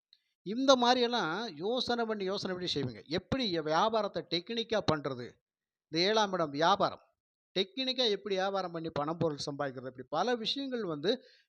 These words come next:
நீங்க ஒரு, அஹ், சுழிவு நெளிவு தந்திரத்தோட செயல்படக்கூடிய அமைப்பு அப்படிங்கிறது நிச்சயமாக உண்டு.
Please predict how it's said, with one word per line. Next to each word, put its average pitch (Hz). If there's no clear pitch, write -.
நீங்க 147
ஒரு, 139
அஹ், 135
சுழிவு 247
நெளிவு 190
தந்திரத்தோட 190
செயல்படக்கூடிய 143
அமைப்பு 131
அப்படிங்கிறது 123
நிச்சயமாக 139
உண்டு. 120